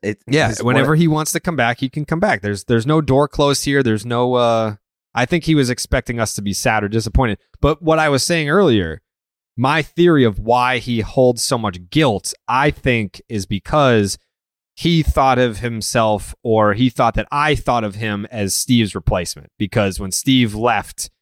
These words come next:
Speaker 2: I immediately asked Pat to do the podcast, and he never obviously contributed the same amount of time and effort that Steve did. So he probably felt like he let us down. Pat didn't let us down. Anytime that,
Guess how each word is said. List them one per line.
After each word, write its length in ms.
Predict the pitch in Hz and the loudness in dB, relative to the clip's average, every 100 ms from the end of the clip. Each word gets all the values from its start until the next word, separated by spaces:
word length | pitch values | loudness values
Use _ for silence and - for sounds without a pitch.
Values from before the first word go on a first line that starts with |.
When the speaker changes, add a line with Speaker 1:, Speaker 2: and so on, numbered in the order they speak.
| _ _ _ _ - | _ _ _ _ -2
Speaker 2:
I 120 | 120 | 0
immediately 640 | 110 117 120 120 110 110 | 2 2 0 -2 -4 -4
asked 280 | 107 104 - | -2 -4 -2
Pat 240 | - 110 101 | -2 -2 -6
to 60 | |
do 120 | 98 92 | -10 -6
the 40 | |
podcast, 640 | - 101 101 120 117 - - _ _ - | -2 -2 -2 -2 -2 -4 -10 _ _ -6
and 140 | 107 | -4
he 140 | 113 | -4
never 580 | 110 110 110 107 101 98 _ _ _ _ - | 0 0 0 0 0 -2 _ _ _ _ -2
obviously 680 | 117 107 107 - 110 101 95 | 0 2 0 -4 -4 -4 -6
contributed 600 | - 104 - 113 110 104 | -6 -8 -4 -4 -2 -6
the 80 | 95 | -4
same 220 | - 110 | -4 -4
amount 240 | 107 101 | -4 -6
of 80 | 90 | -4
time 420 | - - 120 107 | -4 -2 -2 -4
and 120 | 92 - | -6 -6
effort 340 | 123 - 98 95 - | -8 -4 -4 -4 -10
that 140 | - | -10
Steve 420 | - - 160 117 | -6 0 2 2
did. 220 | 98 92 | 0 -4
So 100 | - | -4
he 140 | 95 104 | -8 -2
probably 260 | 110 101 | 0 0
felt 220 | 92 101 92 | -2 -6 -8
like 160 | 90 | -10
he 100 | 101 | -8
let 180 | 101 101 | -2 -2
us 140 | 87 | -2
down. 340 | - 120 127 131 - _ _ - | -2 0 0 -2 -8 _ _ -2
Pat 200 | 214 226 | -2 0
didn't 200 | 175 135 | 0 2
let 140 | 123 | 0
us 100 | 95 | -2
down. 280 | 120 90 - | -6 -10 -2
Anytime 500 | 143 160 156 147 135 | -2 0 0 0 0
that, 180 | 117 | -4